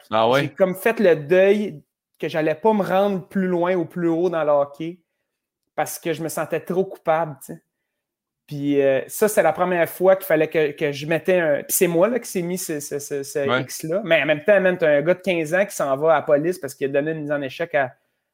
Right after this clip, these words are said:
Speaker 2: à, à quelqu'un, là. Euh, c'est,
Speaker 1: Ouais.
Speaker 2: c'est, c'est, c'est, c'est rough, là. Fait que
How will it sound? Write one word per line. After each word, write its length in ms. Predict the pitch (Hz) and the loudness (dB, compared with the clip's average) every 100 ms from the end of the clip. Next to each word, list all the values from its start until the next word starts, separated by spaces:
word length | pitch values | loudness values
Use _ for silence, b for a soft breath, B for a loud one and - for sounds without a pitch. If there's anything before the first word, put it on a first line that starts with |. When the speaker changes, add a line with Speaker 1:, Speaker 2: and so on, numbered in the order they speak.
| _ _ - | _ _ -4
Speaker 2:
à, 380 | 127 123 120 127 | 0 0 0 -2
à 60 | |
quelqu'un, 460 | 147 131 123 151 170 | -2 -4 0 0 0
là. 280 | 151 156 151 _ _ _ - | 0 -2 -4 _ _ _ 0
Euh, 160 | 127 117 | 2 2
c'est, 140 | 117 | 0
Speaker 1:
Ouais. 140 | 117 | -2
Speaker 2:
c'est, 340 | 110 123 110 107 | -2 -6 -8 -10
c'est, 260 | 135 - 139 127 - | -10 -4 -2 -2 -6
c'est, 280 | - 127 117 | -4 -4 -2
c'est 180 | 143 | -2
rough, 240 | 131 190 - | 2 2 4
là. 120 | 202 | 2
Fait 180 | - - | 2 2
que 160 | 151 | 2